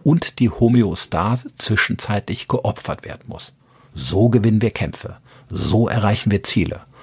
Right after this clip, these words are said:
und so bewältigen wir die Aufgaben des Lebens. Auf dem Spielplatz ist es übrigens ganz genauso. Würde die Wippe minutenlang in austarierter Mittellage schweben bleiben, wäre das zwar motorisch bequemer,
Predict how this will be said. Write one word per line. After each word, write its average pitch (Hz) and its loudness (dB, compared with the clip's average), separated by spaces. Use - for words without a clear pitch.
und 98 -4
so 101 2
bewältigen 101 0
wir 92 0
die 92 -4
Aufgaben 87 -2
des 110 -2
Lebens. - -8
Auf - -2
dem 226 2
Spielplatz - 2
ist - -6
es 170 0
übrigens 170 0
ganz 175 -2
genauso. 190 0
Würde 127 4
die 127 4
Wippe 185 2
minutenlang 151 2
in 113 -4
austarierter 165 0
Mittellage 101 0
schweben - 0
bleiben, - -8
wäre 85 0
das 82 -4
zwar 87 -2
motorisch 113 2
bequemer, 151 0